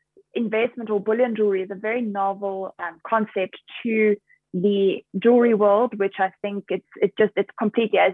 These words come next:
as I said earlier, you know, where we're charging a thirty percent margin and they're charging a five hundred percent or four hundred percent margin, you just, you know,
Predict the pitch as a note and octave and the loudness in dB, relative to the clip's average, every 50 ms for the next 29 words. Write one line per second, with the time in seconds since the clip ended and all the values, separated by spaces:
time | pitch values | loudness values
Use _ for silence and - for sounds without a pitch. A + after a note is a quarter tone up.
0 | - - - G#3 G3 G#3 G3 G3 - - - - - F#3+ G3+ G3 F#3+ F3+ E3+ E3 | 0 2 2 4 4 4 2 2 0 -2 -4 -4 -2 -4 -2 -2 -4 -4 -4 -4
1 | E3 E3+ F3 F3+ F3+ F3 G3+ G#3 G3+ - - G3+ G3 F#3+ F#3 - F#3 F3+ F#3 _ | -6 -6 -4 -4 -2 0 0 0 0 0 0 0 0 0 -2 -6 -10 -12 -14 _
2 | _ _ _ _ _ - G3+ - G#3+ G#3 G#3+ G#3 G#3 G3+ - G#3 F#3+ F#3+ F#3+ F3 | _ _ _ _ _ -6 -2 0 0 2 2 0 -2 -2 -2 -4 -4 -4 -4 -4
3 | F#3+ F#3 F#3 F#3 F#3 F#3 F#3+ F#3 F3 F3 E3+ _ _ _ _ _ _ - G3+ G3+ | -2 0 0 0 0 -2 -4 -6 -6 -8 -12 _ _ _ _ _ _ -2 2 4
4 | G#3 G#3 G#3 G#3 A3 G3+ G3+ G3+ G3+ F#3 F#3+ F#3+ - G#3 G3+ G#3 G#3 G3+ F#3 F3+ | 4 4 4 4 2 0 0 0 -4 -6 -6 -4 0 2 2 2 0 -4 -8 -10
5 | E3+ - F3+ E3+ - F3 E3+ E3+ F3 - - - - - A3+ A3 G#3+ G3+ G3 F#3 | -12 -12 -14 -12 -10 -10 -10 -10 -10 -12 -14 -14 -4 0 0 2 2 0 -2 -4
6 | - G3 F3+ - F3+ F3+ G3 F3+ F3 F3 F3 F3 F3+ F3 F3+ F3 - G3 - _ | -6 -8 -6 -6 -8 -8 -6 -4 -4 -4 -4 -6 -10 -14 -10 -8 -8 -8 -8 _
7 | _ _ - F#3+ E3+ C3 | _ _ -6 -6 -4 -6